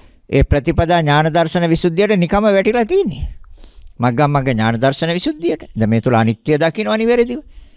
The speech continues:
ඇතිවන ශනේ නැති වෙනවා දකින්න නම් නිත්‍යයි කියලා කොහොමද ගන්නෙ? එතකොට දුක්ඛ, දුකට අයිති කියලා පරීක්ෂා කරාම දුකයි කියන එක දකින්න.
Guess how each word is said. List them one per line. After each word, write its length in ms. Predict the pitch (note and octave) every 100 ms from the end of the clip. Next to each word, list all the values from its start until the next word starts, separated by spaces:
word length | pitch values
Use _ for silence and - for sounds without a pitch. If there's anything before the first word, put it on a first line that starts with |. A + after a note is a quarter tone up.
| - - -
ඇතිවන 380 | - C#3 C#3
ශනේ 240 | C3+ D3+ C#3+
නැති 260 | A#2 A2+
වෙනවා 220 | C#3+ D3+ D3+
දකින්න 280 | E3 E3+
නම් 200 | C#3+ A#2+
නිත්‍යයි 360 | A#2 A#2 E3 D#3+
කියලා 220 | F3 E3+
කොහොමද 260 | F#3+ D4 G4
ගන්නෙ? 200 | G4+ F3 - - - - - - _ -
එතකොට 360 | - C#3 C#3 A2
දුක්ඛ, 240 | B2+ - D3+ - - _ - _ - - -
දුකට 320 | C3+ D#3 C#3
අයිති 400 | C3 C3 D3 C3+
කියලා 200 | D3 C#3+
පරීක්ෂා 440 | D3 D3 E3+ D3+
කරාම 240 | D#3 D#3+ C#3+ A#2+ - - - _ A2+
දුකයි 380 | G#2+ - D3+ D3+
කියන 180 | D#3+ D3+
එක 140 | D3+
දකින්න. 360 | D#3+ F3+ A#3+